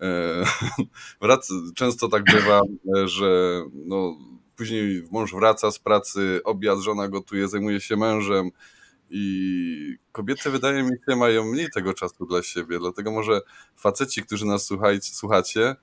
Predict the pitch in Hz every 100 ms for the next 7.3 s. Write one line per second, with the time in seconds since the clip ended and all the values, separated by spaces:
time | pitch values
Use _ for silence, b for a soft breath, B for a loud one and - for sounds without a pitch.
0 | b b _ 101 - 120 196 - 113 76
1 | 87 - - 104 98 - 101 - 95 117
2 | - 160 104 92 92 110 117 104 98 95
3 | 90 98 - _ _ 110 113 147 - 92
4 | 92 113 104 170 131 - 120 143 156 B
5 | B B B _ 90 107 110 120 117 135
6 | 131 123 - - 139 139 135 135 143 202
7 | 107 95